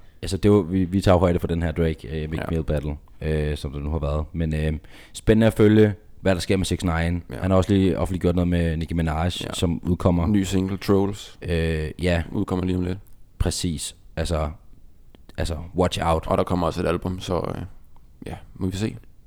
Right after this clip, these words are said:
Speaker 1: Det kommer
Speaker 2: Vi
Speaker 1: til
Speaker 2: ser,
Speaker 1: at
Speaker 2: hvor
Speaker 1: stikke
Speaker 2: det bærer hen af.
Speaker 1: helt af, det her. Egentlig et spændende år, og, øh, det var egentlig status på,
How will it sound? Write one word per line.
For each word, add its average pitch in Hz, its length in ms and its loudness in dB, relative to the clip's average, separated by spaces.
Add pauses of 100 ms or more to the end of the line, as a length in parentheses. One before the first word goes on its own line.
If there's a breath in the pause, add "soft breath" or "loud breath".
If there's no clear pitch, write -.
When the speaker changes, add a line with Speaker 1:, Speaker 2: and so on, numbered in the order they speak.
(100)
Speaker 1:
Det 80 80 -2
kommer 80 220 -2
Speaker 2:
Vi 101 60 0
Speaker 1:
til - 60 -2
Speaker 2:
ser, 110 80 2
Speaker 1:
at 101 60 2
Speaker 2:
hvor 101 80 2
Speaker 1:
stikke - 100 -4 (100)
Speaker 2:
det 98 60 2
bærer 101 80 0
hen 110 120 -2
af. 101 140 -6 (100)
Speaker 1:
helt 87 320 -4
af, 76 140 -2
det 80 100 -4
her. 76 100 -2 (1080 soft breath)
Egentlig 117 480 4
et 101 120 -4
spændende 110 460 4
år, 101 340 2 (340)
og, 92 360 6
øh, 87 640 4 (560)
det 110 100 6
var 113 60 4
egentlig 110 200 0
status 110 420 0
på, 90 460 4